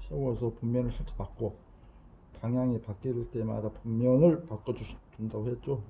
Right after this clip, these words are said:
네. 이렇게. 자, 다시 한번 해볼게요.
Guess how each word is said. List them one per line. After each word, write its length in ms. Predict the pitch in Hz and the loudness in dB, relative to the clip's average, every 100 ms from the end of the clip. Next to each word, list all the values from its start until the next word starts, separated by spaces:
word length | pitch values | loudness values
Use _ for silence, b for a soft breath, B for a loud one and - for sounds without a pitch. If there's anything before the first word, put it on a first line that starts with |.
| 101 | -8
네. 540 | 95 90 85 90 101 98 - - - - - - - - - - - - | -6 -6 -4 -2 -2 -4 -10 -20 -20 -20 -20 -20 -20 -20 -20 -20 -20 -6
이렇게. 320 | 113 104 - 107 - - - - - - - - - - - - - - - - - | -4 -4 -8 -14 -16 -20 -20 -20 -20 -20 -20 -20 -20 -20 -20 -20 -20 -20 -20 -20 -16
자, 300 | 85 80 78 - | -14 -14 -16 -18
다시 160 | 95 90 | -12 -10
한번 200 | 90 92 | -8 -8
해볼게요. 680 | - - - 76 82 113 | -10 -10 -8 -4 -2 -2